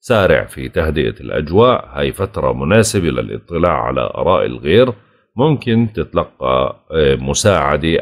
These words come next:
أو تعاطف عليك إنك تتحلى بالليونة والتفكير الموضوعي.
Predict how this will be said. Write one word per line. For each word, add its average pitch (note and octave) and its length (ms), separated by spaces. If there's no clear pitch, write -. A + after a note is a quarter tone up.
أو E2+ 160
تعاطف F#2 680
عليك D#2+ 340
إنك D2 240
تتحلى C#2+ 640
بالليونة E2 680
والتفكير D2+ 680
الموضوعي. C#2 760